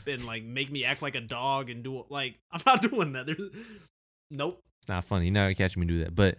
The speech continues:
Speaker 1: Nope.
Speaker 2: that wasn't even on the list. But, uh, magician, um,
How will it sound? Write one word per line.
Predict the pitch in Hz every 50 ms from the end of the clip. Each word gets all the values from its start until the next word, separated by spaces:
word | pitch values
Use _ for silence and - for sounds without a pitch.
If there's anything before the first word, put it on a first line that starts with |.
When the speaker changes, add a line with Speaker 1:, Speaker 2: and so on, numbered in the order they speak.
| - -
Speaker 1:
Nope. | - 110 - _
Speaker 2:
that | 139 147
wasn't | 175 180 160 160
even | 156 147 147
on | 135 120
the | 113
list. | 110 110 107 98 - -
But, | - 101 98 - -
uh, | 113 107 98
magician, | 101 107 104 95 131 143 - - 151 135 123 123 120 - _ _ _ _ _ _ _ _ -
um, | 107 104 101 95 92 90